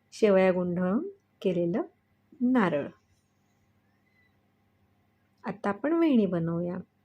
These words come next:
वेणीसाठी पण तसंच सूत काढलेलं आहे जसं पहिले आपण दाखवलं. वेणीसाठी आता हातावर घ्यावं लागतं, याला म्हणतात, अ, शेवयांचं सूत हातावर घेणं. आता तुम्हाला वेणीची साईज कशी हवी आहे, त्यानुसार हात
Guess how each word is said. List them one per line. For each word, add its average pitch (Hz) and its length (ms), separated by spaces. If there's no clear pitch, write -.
वेणीसाठी 240 480
पण 285 160
तसंच 320 360
सूत 226 120
काढलेलं 190 360
आहे 220 120
जसं 220 320
पहिले 208 240
आपण 254 340
दाखवलं. 196 500
वेणीसाठी 226 580
आता 269 320
हातावर 220 520
घ्यावं 175 280
लागतं, 170 500
याला 202 220
म्हणतात, 226 300
अ, 208 40
शेवयांचं 190 540
सूत 349 200
हातावर 196 560
घेणं. 170 380
आता 254 260
तुम्हाला 247 460
वेणीची 233 480
साईज 247 440
कशी 262 320
हवी 233 240
आहे, 262 140
त्यानुसार 233 480
हात 233 200